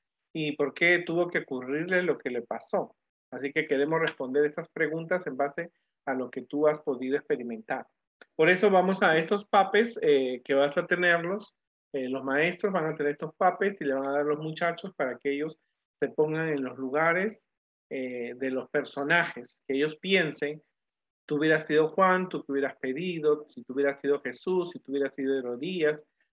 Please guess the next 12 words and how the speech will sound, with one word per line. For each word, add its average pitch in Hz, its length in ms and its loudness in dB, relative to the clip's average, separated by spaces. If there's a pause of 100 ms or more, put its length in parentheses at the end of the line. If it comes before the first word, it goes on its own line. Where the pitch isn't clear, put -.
(120)
si 127 100 -10
tú 135 120 -4
hubieras, 139 280 2 (140)
eh, 127 360 -6
el 120 140 -10
rey 143 200 0
Herodes, 160 400 4
porque 147 280 -2
la, 135 280 0
la 135 180 -2
pregunta 156 540 0
es, 175 200 0